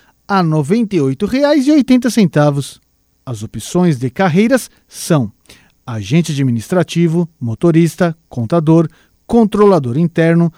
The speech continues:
técnico em contabilidade, procurador jurídico e técnico em informática.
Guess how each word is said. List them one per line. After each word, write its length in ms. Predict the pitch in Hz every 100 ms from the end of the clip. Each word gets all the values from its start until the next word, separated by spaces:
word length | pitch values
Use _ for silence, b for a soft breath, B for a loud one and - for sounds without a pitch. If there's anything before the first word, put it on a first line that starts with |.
| b _ _
técnico 440 | 214 208 175 139
em 60 | 135
contabilidade, 880 | 127 113 110 143 170 151 160 160 b b _
procurador 640 | - 247 - 214 208 135 117
jurídico 680 | 139 185 170 175 185 196 b b _
e 100 | 262
técnico 600 | - - 240 240 226 226
em 80 | 226
informática. 760 | 208 208 151 143 - - 113